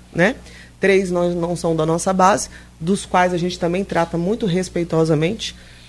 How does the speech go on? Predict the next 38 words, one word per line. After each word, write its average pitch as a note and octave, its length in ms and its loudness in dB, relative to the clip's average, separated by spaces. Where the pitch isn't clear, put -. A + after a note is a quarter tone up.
porque D#3+ 540 -2
todos F#3+ 380 0
eles E3+ 240 0
são, D#3+ 340 -2
são F3 180 -2
representantes E3 540 -2
do D#3 80 -2
povo, G3+ 380 2
mas A3+ 320 2
gra-, G#3 260 2
é, F#3 420 2
é, - 40 -4
por G3+ 180 2
incrível B3 320 -2
que - 80 -6
pareça, G#3+ 420 2
até A3+ 140 0
os C#4 180 -2
três A#3 280 4
que A3 100 -8
são G3+ 200 -2
da G3 80 0
oposição G3 520 0
também A#3+ 420 6
votam A3 380 6
sempre A#3 340 2
com A#3+ 80 0
a B3 80 4
gente. F#3 400 0
Então B3+ 300 0
a C4+ 40 2
gente C4 240 -4
tá C4 120 0
muito B3+ 260 -4
tranquilo B3+ 560 -2
nessa G3 300 -2
questão G#3 400 -2
aí F#3+ 320 -4